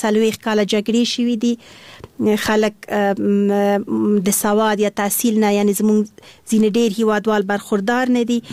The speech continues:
او جنګ منفي اثر درلود. طبعاً دا هغه مسایل دي چې مونږ باید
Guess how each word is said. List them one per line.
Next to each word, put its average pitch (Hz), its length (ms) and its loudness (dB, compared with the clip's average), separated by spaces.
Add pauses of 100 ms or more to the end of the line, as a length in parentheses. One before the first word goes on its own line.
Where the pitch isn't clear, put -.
(300)
او 214 140 2
جنګ 226 260 0
منفي 214 500 2
اثر 247 300 -2
درلود. 233 420 0
طبعاً 262 340 -2 (320)
دا 233 120 0
هغه 233 260 -2
مسایل 233 560 2
دي 254 120 0
چې - 180 -6
مونږ 240 200 4
باید 226 360 0